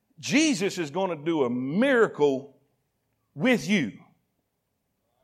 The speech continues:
with what you have. Let me say that again. Jesus is going to do a,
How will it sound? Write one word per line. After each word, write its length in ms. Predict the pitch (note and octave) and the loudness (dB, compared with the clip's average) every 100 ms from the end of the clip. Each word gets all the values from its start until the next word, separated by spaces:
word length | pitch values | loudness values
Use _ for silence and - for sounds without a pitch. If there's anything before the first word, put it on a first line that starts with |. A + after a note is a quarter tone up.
| _ _ _ _ | _ _ _ _
with 800 | D3 D3+ C4+ E4+ G3 G3 - - _ _ _ _ _ _ _ | -12 0 4 6 6 4 -4 -18 _ _ _ _ _ _ _
what 240 | C3 F#3+ F3+ | 2 4 4
you 160 | F#3 | 2
have. 400 | D#3 F#2+ - - _ _ _ _ _ _ _ _ _ _ _ _ _ _ _ _ _ _ _ _ - | 2 0 -10 -20 _ _ _ _ _ _ _ _ _ _ _ _ _ _ _ _ _ _ _ _ -2
Let 80 | C#4+ | 0
me 60 | |
say 160 | D4 C4+ | 6 8
that 140 | B3+ | 8
again. 300 | G#3+ F#3+ B2 - _ _ _ _ _ _ _ _ _ _ | 4 -2 -4 -10 _ _ _ _ _ _ _ _ _ _
Jesus 680 | F3 E3+ E4 F4+ A#3+ C#4 - | -6 0 4 4 2 0 -2
is 260 | - A#3+ E3 | -2 -2 2
going 400 | B3+ C4+ C4 G3+ | 4 6 4 0
to 100 | A#3+ | -2
do 260 | A#3+ A3+ | -2 4
a, 140 | F#3+ | 4